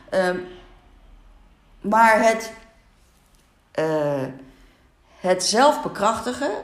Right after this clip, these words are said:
hè, dus de, de reinforcement, het zelfreinforcement, dat is voor de positieve respons en de, en de, en de responseffectiviteit verreweg het meest krachtige.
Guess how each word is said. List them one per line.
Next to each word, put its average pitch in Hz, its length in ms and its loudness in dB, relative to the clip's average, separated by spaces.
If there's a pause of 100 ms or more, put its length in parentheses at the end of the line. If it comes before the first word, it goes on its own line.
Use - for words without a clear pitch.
(120)
hè, 202 260 -6
dus 175 240 -8
de, 165 260 -2
de 156 120 -2
reinforcement, 190 760 -4
het 143 120 -8
zelfreinforcement, 196 960 -4 (280)
dat 175 300 -2
is 151 160 -6
voor 160 300 -4
de 135 220 -4 (160)
positieve 170 520 -2
respons 214 560 -4
en - 100 -8
de, - 60 -4
en - 200 -6
de, 139 100 -4
en 139 260 -6
de 131 140 -4
responseffectiviteit 143 1200 -8 (240)
verreweg 196 680 -2 (260)
het 139 340 -6 (100)
meest 139 340 -4 (260)
krachtige. - 500 -8